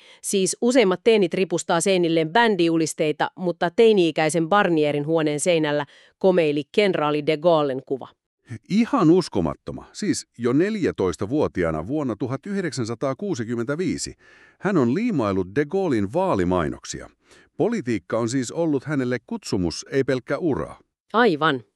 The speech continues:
Speaker 1: Ja siihen liittyy myös hauska tarina, joka kertoo paljon sekä hänestä että sen ajan politiikasta. Hänen oma historian opettajansa,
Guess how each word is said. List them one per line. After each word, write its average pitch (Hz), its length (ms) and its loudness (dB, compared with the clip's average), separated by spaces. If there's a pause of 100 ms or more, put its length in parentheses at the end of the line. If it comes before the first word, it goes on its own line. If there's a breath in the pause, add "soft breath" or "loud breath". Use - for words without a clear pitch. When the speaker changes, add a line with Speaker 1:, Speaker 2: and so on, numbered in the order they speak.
(260 loud breath)
Speaker 1:
Ja 185 80 2
siihen 269 400 4
liittyy 208 360 2
myös 214 240 4
hauska 202 420 2
tarina, 160 440 2 (300 loud breath)
joka 190 180 4
kertoo 269 440 2
paljon 208 440 2
sekä 311 320 -4
hänestä 175 540 -2 (180)
että 233 260 0
sen 226 220 4
ajan 160 260 0
politiikasta. - 720 -2 (520 loud breath)
Hänen 175 380 4
oma 240 260 6
historian 156 600 0
opettajansa, 135 720 -2